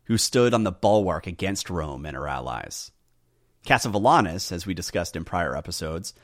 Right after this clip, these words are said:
famously fought against Rome. King Cunobelinus, who might have been one of his family members,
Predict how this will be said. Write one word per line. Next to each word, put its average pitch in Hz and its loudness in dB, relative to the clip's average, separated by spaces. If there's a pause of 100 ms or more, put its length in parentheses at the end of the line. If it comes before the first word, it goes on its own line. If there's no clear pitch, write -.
(180)
famously 139 2
fought 120 2
against 104 -4
Rome. 64 -8 (380)
King 143 4
Cunobelinus, 127 4
who 98 -4
might 95 0
have 92 -2
been 95 0
one 92 0
of 82 -6
his 80 -8
family 101 -2
members, 78 -6